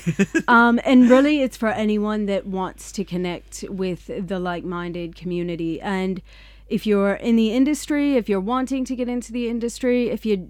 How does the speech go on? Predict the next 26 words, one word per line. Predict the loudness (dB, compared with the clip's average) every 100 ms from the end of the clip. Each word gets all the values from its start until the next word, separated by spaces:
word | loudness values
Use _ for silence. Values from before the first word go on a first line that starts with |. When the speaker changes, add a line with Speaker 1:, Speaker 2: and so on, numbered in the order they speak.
| -6
Speaker 2:
wanna | 0 0 0
go | -2 0
to | 0 -2
cool | -4 -2 -2
countries | -2 -2 -2 -2 -2 0 0
and | 0 0
meet | 0 -2
cool | -4 -4
people | -4 -4 -2 -2
and | -2
have | -2 -2
a | -2
host | 0 0 0 -4 -4
when | -2
you | -2
get | -2 -4
there, | -4 -2 -2 -4 -10 -20 -20 -20 -20 -6
it's | -4 -4 -8
perfect | -4 0 0 -2 -6
for | -4
that | -2 -2
as | -2 -4
well. | -6 -4 -6 -8 -14 -20 -20 -20 -20 -20 -20 -10 2
There's, | 4 6 2 -4
uh, | -6 -4
uh, | -4